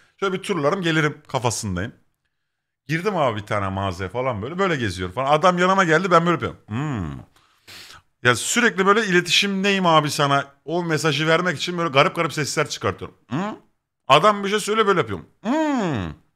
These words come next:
<laughs> Böyle amına koyayım. O kadar anlamsız böyle bir iletişimimiz oldu ki. Neyse abi gittim bir tane dükkana. Adam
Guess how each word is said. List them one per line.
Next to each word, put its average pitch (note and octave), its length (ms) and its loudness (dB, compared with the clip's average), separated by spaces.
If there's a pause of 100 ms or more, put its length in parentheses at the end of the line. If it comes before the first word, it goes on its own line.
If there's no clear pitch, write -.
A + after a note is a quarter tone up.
(140)
<laughs> G3+ 320 4
Böyle F#3 200 4
amına D#3+ 360 4
koyayım. E3 220 0 (340)
O D#3 120 -4
kadar A3 240 6
anlamsız F#3+ 640 4
böyle G3 260 2
bir G3 40 -4
iletişimimiz F3+ 840 -2
oldu A3 160 -2
ki. B2+ 280 -10 (800)
Neyse F#3 340 0
abi G#2 280 0
gittim C#3+ 400 -12
bir A2+ 80 -8
tane G2 380 -6 (720)
dükkana. F#2 480 -10 (1600)
Adam - 380 -8